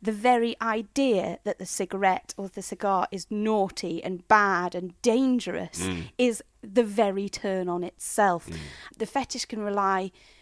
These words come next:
Speaker 1: very specifically on the exact smell of the cigar. You know, it's, it, it's the whole aesthetics and, um, psychological aspects of the experience can be really tied in very tightly to whether it turns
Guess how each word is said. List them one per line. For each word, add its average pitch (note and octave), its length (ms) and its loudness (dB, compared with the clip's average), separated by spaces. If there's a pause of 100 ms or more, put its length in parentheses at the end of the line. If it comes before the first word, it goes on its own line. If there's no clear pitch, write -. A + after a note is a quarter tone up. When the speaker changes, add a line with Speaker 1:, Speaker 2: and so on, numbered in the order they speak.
(120)
Speaker 1:
very C4+ 400 4
specifically - 760 -4
on F#3 160 0
the F#3 80 -4
exact - 600 -8
smell A#3 760 2
of G3 120 0
the G3+ 80 -6
cigar. F#3+ 600 2
You G#3 60 -4
know, G3+ 80 -2
it's, G3+ 100 -6
it, - 160 -8 (280)
it's - 80 -12
the C4 60 -4 (120)
whole E4 160 4
aesthetics - 1120 -4
and, G3+ 400 -4
um, F#3 340 -2 (180)
psychological A3+ 1040 0
aspects - 540 -6
of G3 100 -10
the G3 100 -4
experience G#3 580 0
can G3 120 -8
be G3+ 100 -8
really A#3 360 -2
tied G#3 440 -6
in F#3+ 140 -4
very F3+ 220 -6
tightly F#3+ 600 -4 (440)
to G#3+ 180 2
whether G3 320 2
it - 140 -8
turns F#3+ 440 -4